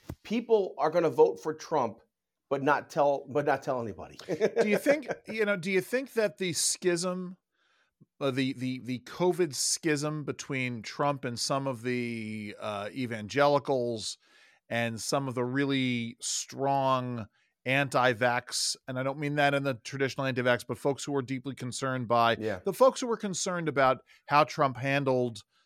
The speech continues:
Speaker 2: the, handled covid and engaged in lockdowns. Do you think that schism is healed? I'm inclined to think that it largely has,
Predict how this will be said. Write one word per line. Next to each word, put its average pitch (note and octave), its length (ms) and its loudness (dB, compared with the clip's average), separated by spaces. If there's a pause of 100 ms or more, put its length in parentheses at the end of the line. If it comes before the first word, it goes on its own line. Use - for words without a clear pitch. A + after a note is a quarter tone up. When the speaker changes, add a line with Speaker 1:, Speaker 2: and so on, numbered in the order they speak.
(140)
Speaker 2:
the, A#2+ 500 2
handled C3+ 400 0
covid B2+ 360 2
and A#2 100 -4
engaged A#2 340 -2
in A#2+ 80 -4
lockdowns. A#2+ 360 -2
Do C#3+ 100 -6
you D3 60 0
think G#3 220 -6
that F#3+ 160 0
schism F3 440 -2
is C3 80 -6
healed? D3+ 360 -4 (580)
I'm F#3 180 4
inclined G3 340 2
to E3 60 -2
think E3 180 -2
that C3+ 80 0
it A#2+ 40 -2
largely A#2+ 400 2
has, A2+ 500 0